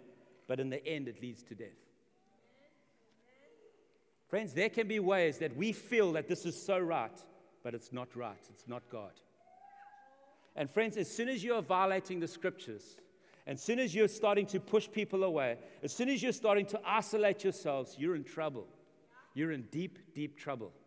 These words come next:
And if you've done that already,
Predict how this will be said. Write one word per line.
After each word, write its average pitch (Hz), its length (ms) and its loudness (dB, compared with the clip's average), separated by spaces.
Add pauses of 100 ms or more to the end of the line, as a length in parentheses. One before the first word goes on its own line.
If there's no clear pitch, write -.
(1300)
And 156 140 0
if 135 80 0
you've 190 240 2
done 220 260 6
that 175 300 2 (880)
already, 175 440 2